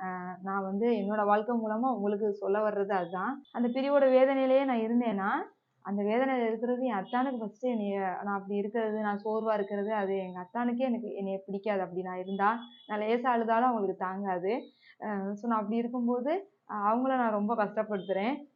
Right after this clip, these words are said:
அது மட்டும் இல்ல, என்னை படைச்ச ஆண்டவருக்கு வந்து சுத்தமா அது பிடிக்கவே பிடிக்காது.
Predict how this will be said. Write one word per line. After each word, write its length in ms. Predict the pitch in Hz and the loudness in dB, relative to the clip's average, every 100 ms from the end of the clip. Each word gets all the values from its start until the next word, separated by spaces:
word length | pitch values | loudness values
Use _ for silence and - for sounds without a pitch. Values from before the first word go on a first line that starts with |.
| _ | _
அது 140 | 196 214 | -4 0
மட்டும் 300 | 240 240 254 | 0 0 0
இல்ல, 220 | 233 262 | 0 0
என்னை 180 | 208 190 - | -2 -6 -6
படைச்ச 320 | 208 240 247 240 | -2 -2 -2 -2
ஆண்டவருக்கு 480 | 214 240 277 233 214 | 0 0 0 -2 -4
வந்து 220 | 220 285 | -4 -4
சுத்தமா 480 | - 254 - 285 262 | -6 -8 -4 -2 -2
அது 120 | 208 | -4
பிடிக்கவே 400 | 196 196 214 226 | -4 -6 -4 -6
பிடிக்காது. 500 | 226 196 202 185 208 | -6 -8 -4 -2 0